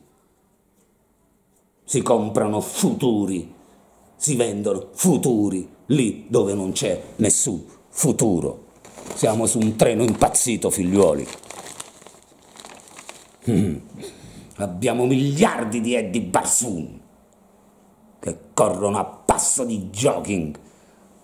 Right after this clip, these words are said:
verso il futuro. Tutti quanti si preparano a ficcare un dito in culo all'ex pianeta di Dio e poi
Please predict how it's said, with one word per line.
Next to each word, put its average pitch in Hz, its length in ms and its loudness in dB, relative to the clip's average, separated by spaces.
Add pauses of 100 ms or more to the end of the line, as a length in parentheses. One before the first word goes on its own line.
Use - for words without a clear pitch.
(280)
verso - 380 -2
il 85 80 -6
futuro. 82 720 -10 (180)
Tutti - 420 0
quanti 123 380 0
si 117 160 0
preparano 127 460 0
a - 180 -6
ficcare - 560 0
un 131 240 -2
dito 135 220 -2
in 143 200 2
culo 175 220 8
all'ex 143 460 0
pianeta 160 440 -2
di 156 240 -6
Dio 233 480 6
e 139 120 2
poi 247 460 4